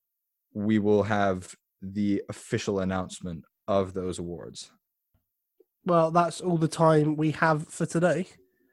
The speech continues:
Speaker 1: We had a somber start, but we've had some, uh, we've had some incendiary comments being made in this week of the European edition of the fifty plus one Football Podcast. Don't forget to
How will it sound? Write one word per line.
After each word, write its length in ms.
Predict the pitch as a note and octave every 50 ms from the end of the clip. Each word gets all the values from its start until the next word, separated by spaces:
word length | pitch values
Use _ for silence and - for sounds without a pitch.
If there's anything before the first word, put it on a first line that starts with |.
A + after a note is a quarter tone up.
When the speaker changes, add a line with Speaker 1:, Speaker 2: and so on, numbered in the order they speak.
| _ _ _ _ _ _ _ _ _ _ _ -
Speaker 1:
We 160 | - D#3 D#3 E3+
had 140 | G3 G3
a 40 | G3+
somber 460 | - - - G3+ F#3 F#3+ F#3+ F3+ F#3
start, 420 | E3+ - - - D#3+ E3 E3+ E3+ E3+
but 120 | - C3
we've 140 | A#2+ B2+ A#2
had 160 | C#3+ C#3+ A#2
some, 280 | - - B2+ A#2 A#2 A#2
uh, 320 | A#2 A2+ A2 A2 A2+ A2+ A2+ A2 - - - _ _ _ _ _ _ _ _ _ _ _ _ _ _ _ _ -
we've 100 | C3 C#3+
had 160 | D#3+ E3 -
some 140 | - D3 D3
incendiary 840 | - D#3 C#3 - - - F3 E3 D#3+ D3 C#3+ C#3+ C#3+ C#3 C3 C3 B2
comments 540 | A2+ - - D3+ C#3 B2 B2 A#2 A2+ G#2 -
being 440 | - - - B2 A#2+ A#2+ A#2 A#2 A2
made 440 | A2+ A2 A2 G#2+ G#2 G2+ F#2+ G2 G#2+ A2 - _ _ _ -
in 160 | B2+ A#2+ A#2+
this 240 | A#2 A2+ G#2+ - -
week 340 | A#2 A#2 A#2 G#2+ A2 - - -
of 220 | A#2+ A#2+ A2+ G#2
the 60 | G#2+ A2
European 440 | A2 G#2+ G#2+ G2+ F#2+ A#2 A2 G#2 G#2
edition 360 | F#2+ F#2 G2+ F#2 - G#2 G#2 - -
of 220 | - A2 G2+ F#2+
the 80 | G2+ F#2+
fifty 240 | - A2 G2 A2 F#2
plus 180 | - G2+ -
one 140 | G#2+ G#2 G2+
Football 300 | - A2+ G2+ - G#2 F#2
Podcast. 560 | - - G2+ G2+ G2+ G2+ A#2 A2+ A2 G#2+ - - - - - - - _ _ _ _ _ _ _ _ _ _
Don't 280 | E3+ E3+ F#3+ G3+ G3
forget 420 | - - E3 C#3 C#3+ C3+ B2 - _
to 440 | - - B2+ B2+ B2 B2 A#2+ A#2+ A#2+